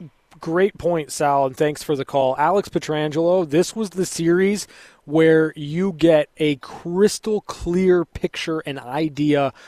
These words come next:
of what the Golden Knights were after when they signed Alex Pietrangelo. He's a difference maker, and he does it when everything else seems to be as, as big and chaotic as it can possibly be.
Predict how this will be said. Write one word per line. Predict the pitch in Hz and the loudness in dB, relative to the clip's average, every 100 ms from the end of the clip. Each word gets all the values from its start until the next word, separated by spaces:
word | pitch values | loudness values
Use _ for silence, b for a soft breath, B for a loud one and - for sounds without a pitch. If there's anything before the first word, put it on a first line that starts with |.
| B B | B B
of | 147 139 | -6 -6
what | 120 131 165 - | -8 0 2 2
the | 160 | -2
Golden | 165 165 151 | 2 2 0
Knights | 147 147 - | -2 -4 -4
were | 143 - - | -6 -6 0
after | 147 - 175 | 0 0 -2
when | 156 147 143 | -2 -2 -2
they | 139 | -4
signed | 131 - - 139 143 147 | -4 -8 -6 -4 -4 -4
Alex | 139 135 127 | -2 -2 -4
Pietrangelo. | - - 139 127 127 120 | -8 -6 -8 -6 -6 -6
He's | 147 135 | -4 -4
a | |
difference | 117 160 - 202 196 | -2 -4 -4 -6 -6
maker, | 202 202 - 220 B B B 160 | -2 -2 0 -4 B B B -6
and | 151 | -4
he | 160 143 | -4 -2
does | 160 156 160 | 0 2 2
it | 196 - | 0 0
when | 151 156 - _ | -4 -4 -6 _
everything | 160 156 151 185 - 190 175 | -4 -4 -4 -4 -2 -2 -2
else | 156 151 | -4 -4
seems | - 160 151 | -6 -6 -4
to | - | -6
be | 143 147 147 131 b b b - | 0 2 2 0 b b b -4
as, | 143 143 - | -2 -2 -2
as | 143 143 117 | -2 -2 -4
big | - 160 160 156 - | -2 2 2 0 -6
and | 147 | -6
chaotic | - 156 147 139 143 147 | -2 0 0 0 0 -2
as | 135 | -4
it | 139 | -6
can | 117 | -12
possibly | - 143 131 135 131 131 | -6 -4 -4 -6 -8 -6
be. | 131 113 | -6 -8